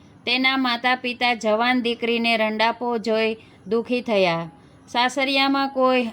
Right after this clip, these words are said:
ન હતું, તેથી વિધવા પુત્રી સતમા ચોધાર આંસુ વહાવતી પિયરમાં બાપને ઘેર આવી. માતા પિતાએ તેને આશ્વાસન આપ્યું અને ધર્મ ધ્યાનમાં જીવન પરોવા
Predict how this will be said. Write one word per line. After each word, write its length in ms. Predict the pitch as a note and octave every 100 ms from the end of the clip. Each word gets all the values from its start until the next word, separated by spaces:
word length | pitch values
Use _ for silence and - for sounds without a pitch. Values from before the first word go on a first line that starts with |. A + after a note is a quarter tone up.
| -
ન 100 | A3
હતું, 560 | B3 B3+ A3+ G#3+ G#3 G3+
તેથી 420 | G3+ A#3 A#3+ B3+
વિધવા 480 | A#3+ A#3+ A3 B3+ B3+
પુત્રી 460 | B3+ A#3+ A#3 A#3+ A3+
સતમા 580 | A#3 A3+ A3+ A3 A3 - - - - -
ચોધાર 420 | A#3+ B3 C4 C#4 C4+
આંસુ 380 | B3 B3 - A#3+
વહાવતી 680 | A#3 A3+ A#3 A#3+ A#3 B3 A#3
પિયરમાં 720 | - A3 A3+ A3+ A3+ A3+ A3+
બાપને 480 | G#3 G#3+ B3 B3+ B3+
ઘેર 280 | A3 A3 G3+
આવી. 520 | F#3+ G3 F3 E3 E3 - - - - - _
માતા 340 | G#3 A#3+ C4+ C4
પિતાએ 520 | C#4 C4 C4 C4 C4
તેને 340 | B3+ A#3+ B3 A#3+
આશ્વાસન 720 | G#3 G#3+ G#3+ A#3+ A#3 B3 A#3+ G#3+
આપ્યું 560 | A3 G#3 E3+ E3 D#3+ - - -
અને 320 | - B3 C4 C4+
ધર્મ 440 | B3 A3 A#3 B3+ C4 C4 - - - - -
ધ્યાનમાં 500 | A3 A#3 A#3+ A#3+ A#3+
જીવન 360 | A3+ A#3 B3+ B3+
પરોવા 600 | A#3+ A3 G#3+ A3+ E4+